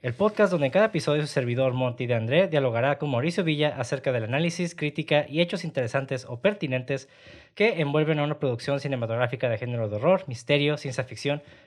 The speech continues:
y otros géneros de carácter fantástico. En pocas palabras, hablaremos de películas que nos gustan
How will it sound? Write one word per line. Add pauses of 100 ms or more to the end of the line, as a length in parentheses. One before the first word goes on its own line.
y
otros
géneros
de
carácter
fantástico. (280)
En
pocas
palabras,
hablaremos
de
películas
que
nos
gustan